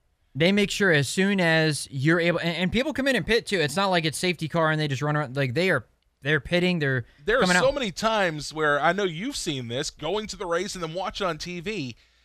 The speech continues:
Speaker 2: It's like, we have a, we have a caution flag. There's the crash.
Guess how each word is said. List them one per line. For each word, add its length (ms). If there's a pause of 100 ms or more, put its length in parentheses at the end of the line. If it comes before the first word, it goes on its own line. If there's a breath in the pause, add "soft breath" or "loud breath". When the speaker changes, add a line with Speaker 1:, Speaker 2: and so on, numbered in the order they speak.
(180 soft breath)
Speaker 2:
It's 80
like, 140
we 100
have 160
a, 160
we 80
have 120
a 40
caution 440
flag. 420
There's 260
the 80
crash. 680